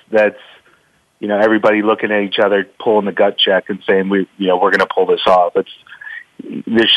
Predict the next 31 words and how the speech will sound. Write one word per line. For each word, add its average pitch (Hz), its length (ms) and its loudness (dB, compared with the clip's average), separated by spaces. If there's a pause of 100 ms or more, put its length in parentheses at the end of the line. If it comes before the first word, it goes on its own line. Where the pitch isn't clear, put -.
so 143 180 4
many 131 200 0
great 110 460 0 (120)
stories 104 460 0
of 98 100 -4
American 98 420 0
ingenuity, 98 600 -2
of 95 80 -6
just, 127 220 0 (220)
you 104 120 -6
know, 87 100 -4
general 104 480 2 (140)
human 113 280 -2
ingenuity. 90 640 -2 (640)
Uh, 90 280 2
when, 92 340 0
when 90 400 0 (320)
y-, - 260 -6
you 101 260 -6
hear 120 300 2
stories 107 460 -2
of 95 120 -10
that, 95 340 -2
and 127 60 -4
again, 143 340 -2
you 98 80 -6
know, 101 100 -2
you, 101 220 -6 (520)
it, 113 320 -4
it's, 120 380 -2 (140)
it's 123 200 -2